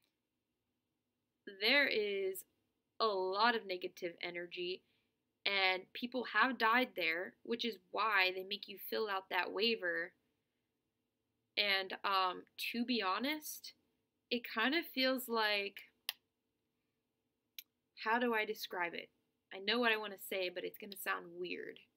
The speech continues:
or stupid or I don't know. But, um, it kind of feels like they are making it haunted. I don't know if they're doing it on purpose, but it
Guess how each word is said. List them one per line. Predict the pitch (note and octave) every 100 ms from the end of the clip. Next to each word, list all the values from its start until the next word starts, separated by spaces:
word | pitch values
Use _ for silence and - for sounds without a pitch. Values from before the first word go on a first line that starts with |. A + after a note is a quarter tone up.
| _ _ -
or | - F3 -
stupid | - - - G3 - E2 - -
or | G#3+ G3 - _ _ _ -
I |
don't | G#3 F#3
know. | F3+ - _ _ - - _ _
But, | A3+ G#3+ G3
um, | F3+ F3 E3+ _ _ _ _ _ _ _ _ - _ A3+
it | A3+
kind | - A#3
of | A4 -
feels | C4+ C#4+ C4+
like | C#4 C4+ C4 B3 - - _ _ _ _ _ _ _ _ G#3 G3+
they | G#3+ A3+ -
are | G3+ G3+
making | G3 G#3 C#4 C4
it | G#3+ -
haunted. | G3 F3+ F3+ - E3+ E3 E3 _ _ _ _ _ _ _ _ _ _ _ _ _
I | G#3
don't | A3+ A#3
know |
if | A3+
they're | A3
doing | A3 A3+ A3+
it | G#3 G3+
on | F#3 -
purpose, | B3+ F4+ - E3 - - - - _ _ _ _ _ _ _ _ _ _ _ _
but | A#3+
it | A3